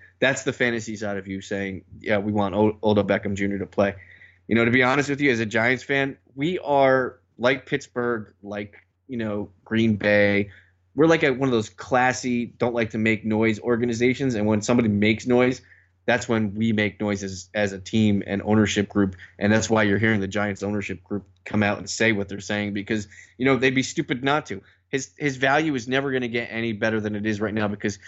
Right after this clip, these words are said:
if he goes out in preseason and sulks and doesn't sign a contract or doesn't sign his tender, then guess what? He's gonna have less and less value. So, I mean, if,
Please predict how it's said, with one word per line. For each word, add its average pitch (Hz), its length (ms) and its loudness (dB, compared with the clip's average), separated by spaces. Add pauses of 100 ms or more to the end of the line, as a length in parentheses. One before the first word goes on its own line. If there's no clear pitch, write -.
(180)
if - 80 -20
he 151 80 2
goes 156 220 6
out 135 320 0
in 120 180 -4
preseason 120 560 0
and 98 160 -6
sulks 117 400 0
and 104 180 -6
doesn't 113 280 2
sign 113 180 0
a 104 60 0
contract 113 560 -2
or 104 100 -6
doesn't 110 260 0
sign 110 220 0
his 101 140 -4
tender, 113 480 -2 (340)
then 120 200 2
guess 135 200 0
what? 131 260 0 (260)
He's 135 120 -2
gonna 160 140 2
have 131 160 2
less 127 280 2
and 123 100 -4
less 117 200 -4
value. 104 420 -6 (380)
So, 120 140 0
I 120 40 4
mean, 120 220 0 (300)
if, - 160 -4